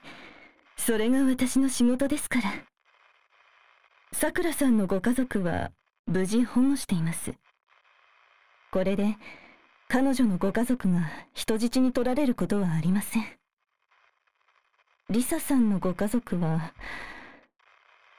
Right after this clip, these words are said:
そのままにしておきました。そうですね。リサさんのご家族は帝国と共に滅ぶ方が幸福でしょう。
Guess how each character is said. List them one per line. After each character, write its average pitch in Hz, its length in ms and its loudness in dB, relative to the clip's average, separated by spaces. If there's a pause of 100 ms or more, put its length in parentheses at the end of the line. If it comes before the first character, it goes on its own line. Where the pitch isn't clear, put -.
(120)
そ - 220 -2
の 190 120 2
ま 226 120 4
ま 240 120 4
に 226 120 2
し - 120 -6
て 180 100 -2
お 175 60 0
き 180 120 0
ま 185 100 0
し - 120 -10
た。 - 120 -4 (4000)
そ 240 220 0
う 240 40 0
で 220 80 -2
す - 160 -6
ね。 175 380 -4 (1200)
リ 202 160 2
サ 262 140 -2
さ 214 180 0
ん 180 40 2
の 165 100 0
ご 175 120 -2
家 202 140 -2
族 - 260 -4
は 156 280 -2 (840)
帝 202 200 0
国 208 160 -4
と - 200 -4
共 202 220 2
に 208 100 2
滅 202 340 0
ぶ 160 80 -2
方 185 160 2
が 156 160 0
幸 185 240 -2
福 - 200 -4
で 226 80 -4
し - 200 -4
ょ 175 40 0
う。 - 20 -4